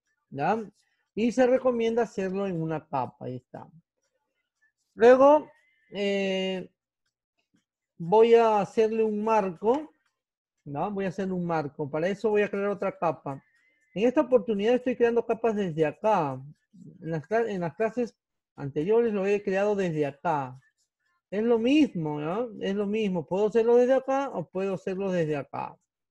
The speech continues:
Entonces voy a crear una capa. Se va a llamar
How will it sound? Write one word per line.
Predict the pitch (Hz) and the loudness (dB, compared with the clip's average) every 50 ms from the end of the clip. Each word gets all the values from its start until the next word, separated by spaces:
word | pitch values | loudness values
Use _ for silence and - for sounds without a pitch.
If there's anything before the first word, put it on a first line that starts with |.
| _ _ _ _ _ _ _ _ _ _ | _ _ _ _ _ _ _ _ _ _
Entonces | _ 175 180 180 | _ -6 -4 -4
voy | 190 196 | -4 -6
a | - | -4
crear | - 196 202 | -4 -4 -2
una | 202 196 196 190 | -2 -2 -4 -2
capa. | - 185 165 - - 143 127 127 - _ _ _ _ _ _ _ _ _ _ _ _ _ _ _ _ _ _ _ _ _ _ _ | 0 -2 -2 -2 -4 -10 -14 -14 -16 _ _ _ _ _ _ _ _ _ _ _ _ _ _ _ _ _ _ _ _ _ _ _
Se | 165 | -6
va | 170 175 180 | -4 -4 -2
a | |
llamar | 185 190 190 190 196 202 214 233 226 - | -2 -2 -4 -2 0 0 0 0 -2 -6